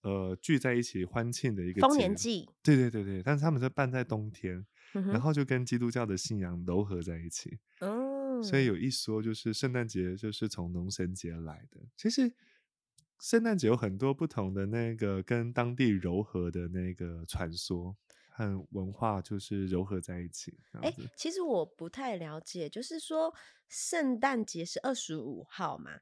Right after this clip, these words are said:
Speaker 1: 嗯。
Speaker 2: 那平安夜是二十四号，为什么要分这两天呢？
Speaker 1: 其实真正，应该耶稣真正降生的那一天应该是平安夜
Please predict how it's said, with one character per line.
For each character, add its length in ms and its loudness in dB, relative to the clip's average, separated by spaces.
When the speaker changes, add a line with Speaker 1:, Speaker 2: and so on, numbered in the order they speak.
Speaker 1:
嗯。 100 0
Speaker 2:
那 320 0
平 280 -2
安 280 -2
夜 140 0
是 240 -6
二 100 2
十 160 -10
四 320 -10
号， 200 -8
为 120 -2
什 80 -4
么 80 -2
要 60 -4
分 260 -6
这 80 -6
两 260 -8
天 220 -12
呢？ 240 -14
Speaker 1:
其 160 10
实 140 6
真 280 6
正， 360 6
应 160 2
该 300 4
耶 180 6
稣 240 4
真 180 4
正 220 4
降 260 2
生 220 2
的 80 2
那 160 0
一 140 -2
天 260 -2
应 100 -4
该 140 -2
是 140 -4
平 260 -4
安 260 -2
夜 280 -2